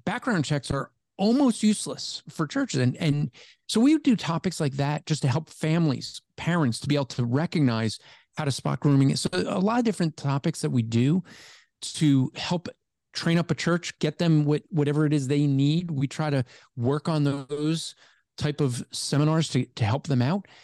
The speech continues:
so that they can train up their folks. Now, do they have time to write those, the, all the studies and put that stuff together? No, the, the,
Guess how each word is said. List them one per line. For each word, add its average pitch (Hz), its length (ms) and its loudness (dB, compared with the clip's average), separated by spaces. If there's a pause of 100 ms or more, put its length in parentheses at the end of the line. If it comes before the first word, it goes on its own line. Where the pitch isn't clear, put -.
(120)
so - 220 -2
that 123 240 0
they 147 120 0
can 156 160 0
train 180 360 -2
up 180 160 -6
their 143 160 0
folks. 151 260 -4
Now, 135 160 0
do 127 140 0
they 143 100 0
have 175 100 -4
time 165 300 0
to 175 80 -2
write 170 240 -2
those, 180 320 -4
the, 170 120 -4
all 175 180 0
the 165 80 2
studies 170 480 -2
and 104 120 -4
put - 180 -4
that 165 120 -2
stuff - 220 -6
together? - 260 -10
No, 165 240 4
the, 147 240 -2
the, 147 180 -2